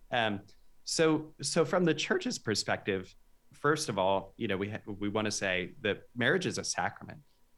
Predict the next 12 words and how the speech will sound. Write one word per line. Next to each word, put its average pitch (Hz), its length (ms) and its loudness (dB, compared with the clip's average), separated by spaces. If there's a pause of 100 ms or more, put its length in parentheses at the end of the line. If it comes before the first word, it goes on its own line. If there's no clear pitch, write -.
(120)
which 113 240 0
means 123 300 4
that 117 200 4
weddings 160 460 0 (100)
are 139 100 0
important 101 640 -2
for - 140 -10
the 67 120 -12
church. - 480 -14 (320)
It's 113 180 -4
an 104 100 -2 (120)
obligation 131 840 0